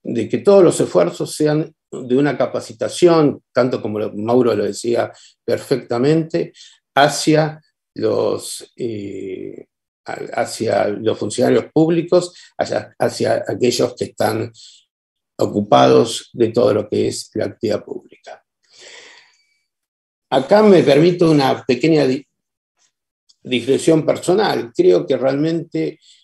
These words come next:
hoy en día, eh, perdón, voy a tomar un poquito de agua. Hoy en día,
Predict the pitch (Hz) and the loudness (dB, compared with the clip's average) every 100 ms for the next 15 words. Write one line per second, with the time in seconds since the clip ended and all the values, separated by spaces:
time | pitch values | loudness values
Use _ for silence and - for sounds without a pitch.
0 | - - 139 139 139 165 175 175 170 - | -6 -2 0 0 0 0 0 -2 -4 -10
1 | _ _ _ _ _ _ _ - - - | _ _ _ _ _ _ _ -20 -14 -8
2 | 123 110 110 - - - - - _ _ | -8 -6 -8 -10 -10 -12 -14 -18 _ _
3 | - 113 110 104 110 110 110 101 98 104 | -10 -6 -6 -8 -8 -8 -10 -10 -12 -12
4 | 98 90 - - _ _ _ _ _ _ | -12 -14 -20 -20 _ _ _ _ _ _
5 | _ _ _ _ _ _ _ _ _ _ | _ _ _ _ _ _ _ _ _ _
6 | _ _ _ _ _ _ _ _ _ _ | _ _ _ _ _ _ _ _ _ _
7 | _ _ _ _ _ - _ _ _ _ | _ _ _ _ _ -20 _ _ _ _
8 | _ - 123 143 143 147 165 175 160 | _ -2 2 2 2 2 2 0 -2